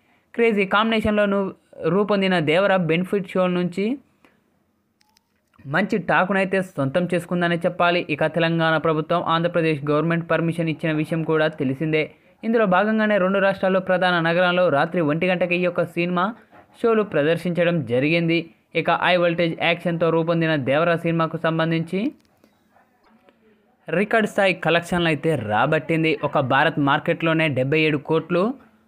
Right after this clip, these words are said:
రెండవ రోజు సినిమా నుంచి ఫుల్ ప్లాట్ఫామ్ ఆస్వాదించడం కొనసాగుతూ ఉంది. ఇప్పటి వరకు వన్ పాయింట్ ఎయిట్ సిక్స్ కోట్ల విలువైన అడ్వాన్స్ బుకింగే చేయబడింది. ప్రపంచవ్యాప్తంగా ఈ యొక్క చిత్రం వంద కోట్ల మార్కును దాటింది.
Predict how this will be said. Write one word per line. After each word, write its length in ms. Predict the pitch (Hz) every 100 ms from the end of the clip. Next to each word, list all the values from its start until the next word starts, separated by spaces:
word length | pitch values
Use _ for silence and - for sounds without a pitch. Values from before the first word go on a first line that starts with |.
| _
రెండవ 280 | 254 254 240
రోజు 260 | 226 214 196
సినిమా 300 | 202 202 196
నుంచి 220 | 190 190
ఫుల్ 320 | 185 190 196 - _ _ _ _ _ -
ప్లాట్ఫామ్ 460 | 214 202 202 190 185
ఆస్వాదించడం 760 | 123 147 - 185 180 180 175 165
కొనసాగుతూ 600 | 135 139 170 160 156 165
ఉంది. 200 | 160 165
ఇప్పటి 340 | 160 147 165 156
వరకు 340 | 165 170 180 240 - _ _ _ _ _ _ _ _
వన్ 200 | 202 220 220
పాయింట్ 300 | 220 214 180
ఎయిట్ 200 | 180 180
సిక్స్ 200 | 190 -
కోట్ల 340 | 180 180 180 165
విలువైన 520 | 123 143 170 185 180 151 151
అడ్వాన్స్ 320 | 165 185 143
బుకింగే 520 | 131 139 175 180 180 175
చేయబడింది. 500 | 175 175 175 180 175 - - -
ప్రపంచవ్యాప్తంగా 680 | 170 175 165 165 175 185 180
ఈ 80 | 180
యొక్క 160 | 170
చిత్రం 320 | 170 170 175 156
వంద 160 | 147 175
కోట్ల 280 | 175 165
మార్కును 460 | 147 131 165 170 170 175
దాటింది. 320 | 175 175